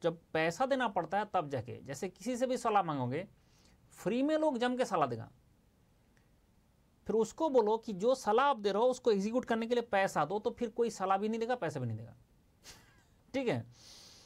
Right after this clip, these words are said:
तो इसलिए ये बात ध्यान रखें कि आप नौकरी करने जा रहे हो तो वहाँ पे पैसा देना दे, चाहिए ना, वहाँ पे आपको पैसा मिलेगा। तो वो उसके लिए ऐसा नहीं होगा कि थोड़ा बहुत करने से कुछ हो जाएगा।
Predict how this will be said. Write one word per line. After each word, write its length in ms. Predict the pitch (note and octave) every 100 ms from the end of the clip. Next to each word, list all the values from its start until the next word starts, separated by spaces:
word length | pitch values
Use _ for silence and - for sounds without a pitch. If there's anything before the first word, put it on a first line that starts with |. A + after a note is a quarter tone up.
| - _
तो 60 | E3+
इसलिए 340 | G#3 D4 C4
ये 80 | A3+
बात 140 | B3+ C4+
ध्यान 240 | G#3+ G3
रखें 300 | F3 - B3+
कि 100 | B3+
आप 400 | - E3+ E3 - _ _ _ _ _ _ -
नौकरी 400 | C3 F#3 G3+ C#4+
करने 280 | D4 C4+ A3+
जा 120 | D#3+
रहे 100 | C#3+
हो 60 | G#3+
तो 100 | A3
वहाँ 120 | G#3
पे 100 | B3+
पैसा 460 | C4 G3+ G3+ - C#4+
देना 240 | A#3 G3
दे, 280 | D3+ D#3 B2+
चाहिए 300 | B2+ D3+ D3+
ना, 340 | A3+ G3 A#2 A#2 - _ -
वहाँ 200 | C#3 F3+
पे 120 | A3
आपको 340 | G3+ - C4
पैसा 380 | C4+ E3+ F3 G#3+
मिलेगा। 520 | F#3+ G3+ F3 B2 A#2+
तो 140 | B2 D3+
वो 320 | - G3 B3+
उसके 440 | - E3 - C4
लिए 140 | C4+ C4
ऐसा 260 | G#3 G3+
नहीं 160 | A#3+ A3
होगा 180 | G3+ G3+
कि 160 | G3+
थोड़ा 320 | G#3 - G3 G#3
बहुत 200 | G3 G3+
करने 240 | E3+ E3
से 100 | E3
कुछ 160 | C#3+ B2+
हो 60 |
जाएगा। 400 | B2 B2 A#2+ B2